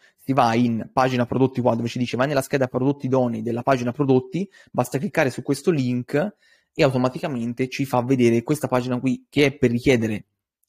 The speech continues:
per attivare, diciamo, l'opzione di prestito. Qua ci fa anche un disegnino che ci spiega come funziona. Quindi selezione il prodotto e durata, il prodotto è stato acquistato,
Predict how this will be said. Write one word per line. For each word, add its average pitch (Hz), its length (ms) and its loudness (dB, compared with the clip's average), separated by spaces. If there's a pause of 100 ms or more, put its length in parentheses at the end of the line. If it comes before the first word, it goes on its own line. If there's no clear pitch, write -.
(340)
per 156 260 2 (640)
attivare, 123 720 0 (240)
diciamo, 123 320 -4
l'opzione 123 380 -2
di 135 40 -6
prestito. 190 260 -2
Qua 135 100 0
ci - 80 -10
fa - 80 -4
anche - 140 -8
un 123 60 -4
disegnino 123 360 0
che 120 80 -2
ci 120 120 -8
spiega 117 360 -4
come 123 260 -4
funziona. 123 760 -4 (640)
Quindi 107 220 -6
selezione 120 380 -4
il 131 60 -4
prodotto 131 280 2
e 127 40 -2
durata, 127 380 2
il 123 80 0
prodotto 127 200 0
è 120 40 -4
stato 127 180 -2
acquistato, 123 840 0